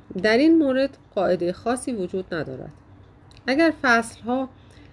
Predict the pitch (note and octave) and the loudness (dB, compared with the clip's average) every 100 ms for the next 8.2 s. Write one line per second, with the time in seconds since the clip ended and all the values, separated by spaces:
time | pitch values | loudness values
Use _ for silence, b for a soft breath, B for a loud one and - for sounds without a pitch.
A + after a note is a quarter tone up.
0 | B A#3+ A#3+ A#3 A#3 B3 C#4+ C#4+ A#3+ A3 | B 0 4 4 2 2 0 2 2 2
1 | G#3+ A3 C4+ G#3+ G3 G3 - F#3+ G3 A3+ | 2 2 0 0 -2 -2 -4 -4 -4 -4
2 | A3+ A3+ b b b b - C#4+ E4+ D#4 | -6 -6 b b b b -4 2 4 4
3 | B3 G#3+ A3 A#3+ B3 - A3 G3+ A3 C#4 | 2 -2 -2 -2 -4 -4 -4 -4 -4 -2
4 | D#4+ D4 B3 F#3 D#3+ D#3 D3+ D3 C#3+ C#3+ | 0 -2 0 -2 0 0 -2 -2 -6 -8
5 | D3 - D3+ D3+ - - - - B B | -10 -12 -12 -12 -18 -20 -20 -20 B B
6 | B B B - - D4 D#4 E4 D#4+ F4 | B B B -20 0 4 6 4 2 0
7 | F#4 F4+ - - A#3 C4+ D#4 G#3+ G3 F#3 | 2 0 -2 -14 -4 0 2 2 2 0
8 | A3 C4 | -2 -6